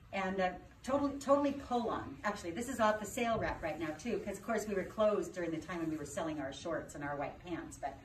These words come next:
and then we've just paired it with a Foxcroft sleeveless shirt that we kinda carry all year round. This comes in various colors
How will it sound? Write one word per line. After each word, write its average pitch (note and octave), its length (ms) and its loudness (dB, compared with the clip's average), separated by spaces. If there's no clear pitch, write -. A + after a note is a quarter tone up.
and C4+ 120 6
then C4+ 120 6
we've D#4+ 180 6
just F4+ 220 -2
paired C4 240 4
it - 60 -2
with G3+ 120 0
a G3+ 60 2
Foxcroft G#3 840 2
sleeveless G#3 640 -2
shirt G#3+ 280 -2
that F#3+ 80 -6
we G3 80 -6
kinda C4+ 320 -4
carry C4+ 260 0
all A3+ 200 2
year F#3+ 120 0
round. F3 320 -2
This - 140 -8
comes F3+ 240 -4
in E3 160 2
various E3 420 -2
colors - 520 -4